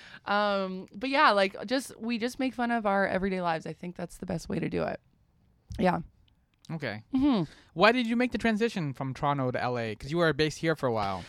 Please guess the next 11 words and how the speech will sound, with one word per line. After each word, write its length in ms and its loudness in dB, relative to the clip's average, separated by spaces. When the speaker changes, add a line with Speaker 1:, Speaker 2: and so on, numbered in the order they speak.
Speaker 1:
I 80 8
was, 320 10
yeah. 240 8
Um, 460 6
you 120 -8
know, 420 -4
I 80 0
love 600 4
Toronto. 320 2
I 100 4
would, 220 4